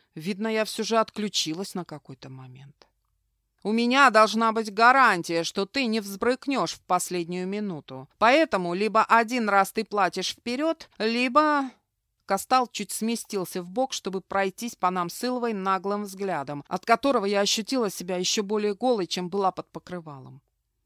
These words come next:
"Либо отдаёшь мне одну женщину в качестве заложницы". "Разве это не позор для такого, как ты, менять на ходу условия сделки?" — зарычал Рафис,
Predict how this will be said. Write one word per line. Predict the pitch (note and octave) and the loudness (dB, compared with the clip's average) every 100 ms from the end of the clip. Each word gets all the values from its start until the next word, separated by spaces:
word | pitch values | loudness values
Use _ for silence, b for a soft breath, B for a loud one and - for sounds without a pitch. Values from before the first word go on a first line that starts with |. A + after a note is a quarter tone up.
| _ _ _ _ | _ _ _ _
"Либо | G#3 D4+ G4+ F#4+ | -2 0 4 4
отдаёшь | C4+ C4 C4 C#4 D4+ | 4 4 4 4 2
мне | D4+ C4+ A3 | 2 2 0
одну | G#3 A#3+ | 0 -2
женщину | C4 F#3+ G3 G3 - C#4+ A#3 | -2 -2 -2 -2 -2 -2 -2
в | - | -2
качестве | F3 F#3 - - A#3+ | -2 0 -4 -8 -4
заложницы". | B3+ B3+ C4+ D4 F#3+ D3 - - - _ _ _ _ _ _ _ _ _ _ | 0 0 0 -2 -4 -12 -16 -20 -20 _ _ _ _ _ _ _ _ _ _
"Разве | E3+ F3+ F3 G3 G#3 | -8 -6 -4 0 0
это | G#3+ | 0
не | G#3+ G#3+ | -2 0
позор | - G#3 F3+ A#3 D#4 | 2 2 4 2 2
для | A#3+ A3 | 0 -2
такого, | G#3 G#3+ A3+ G#3 | 0 0 0 0
как | F#3 F#3+ - | 2 0 0
ты, | G3+ G#3+ C4 | -6 -4 -2
менять | A3 B3 A#3+ - | 0 2 2 2
на | G#3+ | 0
ходу | A3+ G3+ B3 | 0 2 0
условия | C4 A#3+ A3+ A3 B3+ C#4 | -2 2 2 4 0 -2
сделки?" — | B3+ B3 D3+ - D3 - b b | -2 -2 -2 -6 -10 -12 b b
зарычал | D#3+ G3+ G3+ - F#3+ F3+ | -4 -2 0 0 0 2
Рафис, | F#3+ A#3 C#4 - | 2 2 0 -8